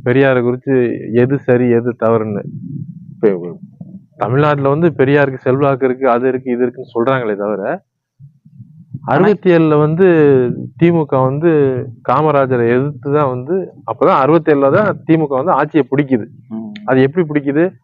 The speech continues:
Speaker 1: ராஜாஜியை, ராஜாஜியோட கூட்டணி சேர்ந்து காமராஜரை வந்து எதிர்த்து போட்டியிடுறாங்க. அந்த காமராஜருக்கு ஆதரவு கொடுக்கறது யாரு? பெரியாரு. அப்ப பெரியாருக்கு உண்மையிலேயே தமிழ்நாட்டுல செல்வாக்கு இருந்திருந்தா, பெரியாரு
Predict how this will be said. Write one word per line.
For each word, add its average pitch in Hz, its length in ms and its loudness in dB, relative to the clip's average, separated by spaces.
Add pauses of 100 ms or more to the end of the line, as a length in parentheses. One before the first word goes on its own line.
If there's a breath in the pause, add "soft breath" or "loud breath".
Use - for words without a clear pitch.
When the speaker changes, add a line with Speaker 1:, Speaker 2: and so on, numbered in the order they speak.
(400 soft breath)
Speaker 1:
ராஜாஜியை, 156 680 0 (260)
ராஜாஜியோட 147 580 2
கூட்டணி 160 340 -2
சேர்ந்து 139 400 0 (640)
காமராஜரை 147 640 2
வந்து 135 240 -2 (240)
எதிர்த்து 143 320 2
போட்டியிடுறாங்க. 120 680 -2 (200)
அந்த 127 280 -4
காமராஜருக்கு 143 640 0
ஆதரவு 139 440 2
கொடுக்கறது 117 420 -2
யாரு? 120 300 0 (800)
பெரியாரு. 131 480 2 (400)
அப்ப 101 240 -8
பெரியாருக்கு 165 480 2
உண்மையிலேயே 147 460 2
தமிழ்நாட்டுல 131 480 -2
செல்வாக்கு 113 440 0
இருந்திருந்தா, 104 500 -6 (1500)
பெரியாரு 156 420 4